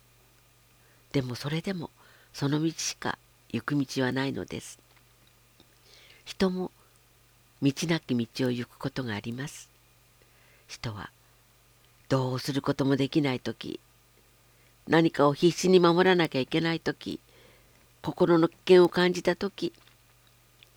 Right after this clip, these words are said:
必死になって、人もまた獣道、道なき道を行くことがあるのです。四月は第一週、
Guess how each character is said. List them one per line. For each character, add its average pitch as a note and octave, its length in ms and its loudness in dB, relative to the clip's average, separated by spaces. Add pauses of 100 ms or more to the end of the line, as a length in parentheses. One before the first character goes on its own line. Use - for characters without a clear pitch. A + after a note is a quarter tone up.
(360)
必 C#3 200 -2
死 - 140 -4
に E3 120 2
な F3 140 -6
っ - 20 -20
て、 - 320 -8 (640)
人 - 260 -4
も A#2+ 140 -6
ま A2+ 160 -6
た - 240 -4 (840)
獣 A#2 420 -4
道、 G#2+ 120 -6 (680)
道 C3+ 120 2 (160)
な B2+ 120 -2
き A2+ 200 -8
道 D3 420 -10
を - 80 -12 (340)
行 A#2 120 -6
く - 120 -14
こ - 140 -8
と A2+ 140 -8
が G2+ 120 -8
あ G#2 60 -8
る G#2+ 120 -10
の F2 120 -6
で G2 160 -12
す。 - 180 -18 (1700)
四 C3 160 -2
月 C3 260 0
は B2 100 0
第 B2+ 300 -2
一 A2+ 80 -10
週、 - 400 -2